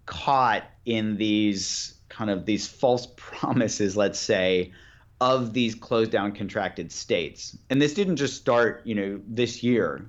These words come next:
Uh, if you look back to the, the etiology, I think if that's the right term for this, of where, well, uh, may not be the right term. So when happiness actually start be-, started becoming associated with excitement,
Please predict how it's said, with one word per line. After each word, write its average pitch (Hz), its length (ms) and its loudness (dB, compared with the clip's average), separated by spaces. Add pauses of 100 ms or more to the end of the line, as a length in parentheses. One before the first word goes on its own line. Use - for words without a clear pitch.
(140)
Uh, 101 160 -6
if 113 220 -4
you 131 120 4
look 143 260 2
back 120 380 0
to 117 160 -4
the, 101 500 -2 (380)
the 127 240 0
etiology, 127 640 4
I 90 60 0
think 101 200 -8
if 95 120 -12
that's 101 240 -4
the 98 160 0
right 101 260 0
term 117 260 0
for 110 220 -2
this, 95 240 0 (120)
of 107 440 2
where, 110 400 4
well, 120 220 2
uh, 117 240 -2
may 110 380 -2
not 110 340 -2
be 110 80 -4
the 101 100 -4
right 98 160 -2
term. 104 180 -4
So 123 140 2
when 127 400 2 (480)
happiness 185 800 0
actually 135 320 0
start 135 340 0
be-, 131 220 -4
started 143 320 2
becoming 127 480 0
associated 123 540 0
with 113 180 4
excitement, 113 800 -2